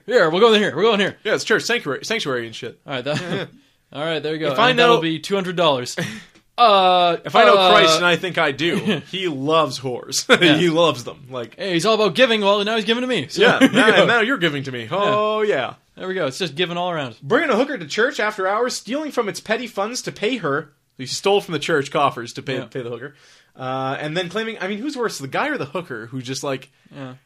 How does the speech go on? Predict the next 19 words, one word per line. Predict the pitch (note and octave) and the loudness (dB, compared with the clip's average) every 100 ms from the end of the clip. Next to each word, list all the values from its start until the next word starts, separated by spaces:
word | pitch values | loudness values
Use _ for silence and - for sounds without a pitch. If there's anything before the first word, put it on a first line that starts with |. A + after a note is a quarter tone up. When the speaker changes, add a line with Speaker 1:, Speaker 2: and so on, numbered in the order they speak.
| _ | _
Speaker 2:
"W-, | C#3+ C#3+ | -14 -10
okay, | F3 A#3 F#3 | -2 2 2
we're, | D3+ F#3+ - | -2 -8 -8
we | D#3+ | -8
need | F3+ | -8
to | E3+ | -6
go | F#3 | -6
somewhere | F3+ F3+ D#3+ | -4 -6 -6
secluded | C#3 G#3+ F3 C#3 | -8 -8 -6 -8
to | B2+ | -10
fuck," | - G#3 C#3 C3+ - _ | -4 0 0 -2 -18 _
if | D3 A#2 B2+ | -16 -14 -6
Grand | D3 C#3 | -6 -4
Theft | D3+ | -4
Auto's | C3+ A2 | -6 -6
taught | A#2 | -12
me | A2 | -12
anything. | A2 A#2+ - - | -14 -18 -20 -20
Speaker 1:
<laughs> | C#3 | -12